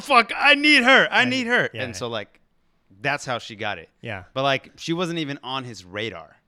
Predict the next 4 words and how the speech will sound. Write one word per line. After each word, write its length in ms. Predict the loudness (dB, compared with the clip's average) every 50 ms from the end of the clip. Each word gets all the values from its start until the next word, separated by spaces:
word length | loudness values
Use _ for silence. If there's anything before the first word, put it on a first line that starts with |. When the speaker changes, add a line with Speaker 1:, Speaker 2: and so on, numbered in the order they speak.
| _ _ _ _ _
Speaker 2:
Yeah. 280 | -12 -10 -10 -10 -12 -16 _ _ _ _ _ _ _ _ _ -18 -18 -18 -18 -20 -20 -20 -20 -20 -20 -20 _ _ _ _ _ _ _ _ _ _ _ _ _
That's 240 | -12 -12 -12 -12 -12
wild. 320 | -12 -12 -12 -12 -14 -16 _
Speaker 1:
Yeah. 300 | -10 -8 -8 -8 -8 -10